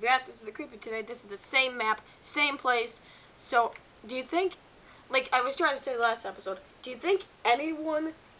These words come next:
ever tried doing Minecraft parkour blindfolded? Yeah, I don't think so, but sounds kind of interesting to try. But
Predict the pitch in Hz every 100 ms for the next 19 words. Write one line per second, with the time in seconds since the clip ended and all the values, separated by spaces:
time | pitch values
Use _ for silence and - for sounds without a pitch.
0 | - 226 214 277 285 - 208 220 247 233
1 | 220 196 196 208 - - 196 - 190 190
2 | 202 180 175 185 190 196 202 - - -
3 | - - - - - - - - - -
4 | - - - - - - - - - 381
5 | 262 - - 202 220 - 294 330 269 202
6 | 196 - - - - - - - - -
7 | - - - - - - - - - -
8 | - - - 220 294 - 359 339 254 247
9 | 277 - 240 226 240 233 233 214 - -
10 | 240 247 233 208 - - - - - -
11 | - - - - 220